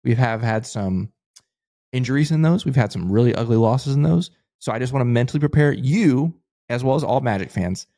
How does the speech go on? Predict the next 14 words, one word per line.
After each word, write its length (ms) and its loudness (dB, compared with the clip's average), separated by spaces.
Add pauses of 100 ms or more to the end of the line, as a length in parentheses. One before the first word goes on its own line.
(160)
that 120 -2
there's 140 -4
gonna 100 -2
be 60 2
a 80 2
lot 280 2
of 160 -8
white 300 -2 (400)
jerseys 440 -4
over 120 -2
the 80 2
next 380 -2 (420)
<laughs> 460 -6
two 320 0